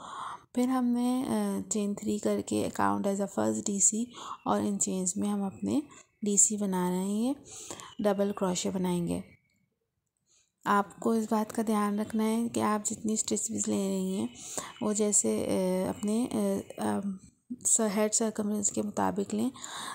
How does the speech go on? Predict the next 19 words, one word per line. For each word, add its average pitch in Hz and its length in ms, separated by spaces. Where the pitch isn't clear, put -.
ताकि 202 340
जो 220 120
है 214 140
ये 208 140
cowl 202 420
जो 220 140
है 208 200
हम 208 260
easily 208 440
अपने 226 400
neck 208 220
के 220 120
through 233 600
pull 214 200
इन 208 180
कर 196 180
सकें। 220 420
ठीक 226 200
है, 285 300